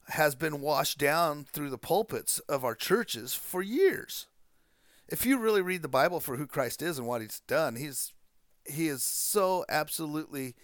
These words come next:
dangerous and strong at the same time that, uh,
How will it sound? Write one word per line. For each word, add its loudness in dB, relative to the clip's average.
dangerous -4
and -8
strong -2
at -12
the -10
same -6
time -6
that, 6
uh, 4